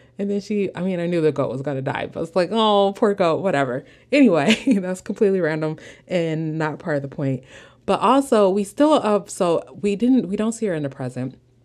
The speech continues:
And we see the, um, police officer guy, which I don't even know if he's a real police officer now at this point. <laughs> He, um, is going through the files 'cause that's how we kinda get her backstory. And we see him have a conversation with Gretchen, and she's like,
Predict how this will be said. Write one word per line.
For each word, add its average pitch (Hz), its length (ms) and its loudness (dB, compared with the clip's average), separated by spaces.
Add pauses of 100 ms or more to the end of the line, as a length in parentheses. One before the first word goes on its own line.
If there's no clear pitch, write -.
(340)
And 175 100 -4
we 175 100 -2
see 214 200 0
the, 202 260 0
um, 143 440 -4
police 202 400 -4
officer 143 580 -6
guy, 135 560 -4 (280)
which 151 180 -2
I 156 60 -2
don't 185 100 -2
even 151 140 -4
know 147 100 -2
if 151 60 -4
he's 147 120 -4
a 143 80 -2
real 143 160 -2
police 143 300 -4
officer 131 360 -4
now 127 200 -4
at 127 80 -8
this 180 160 -6
point. 135 360 -4 (160)
<laughs> - 160 -20
He, 190 760 -2 (300)
um, 196 560 4 (300)
is 170 140 -4
going 175 220 -2
through 151 120 -2
the 151 60 -2
files 190 460 -4
'cause 156 120 -4
that's 160 160 -6
how 165 120 -6
we 147 120 -4
kinda 143 220 -6
get 147 100 -6
her 156 100 -4
backstory. 131 920 -6
And 131 760 -2 (1200)
we 170 180 -4
see 196 220 -2
him 170 140 0
have 151 140 -4
a - 20 -20
conversation 147 440 -6
with 127 80 -4
Gretchen, 190 640 0
and 131 380 -2
she's 147 200 -10
like, 135 300 -2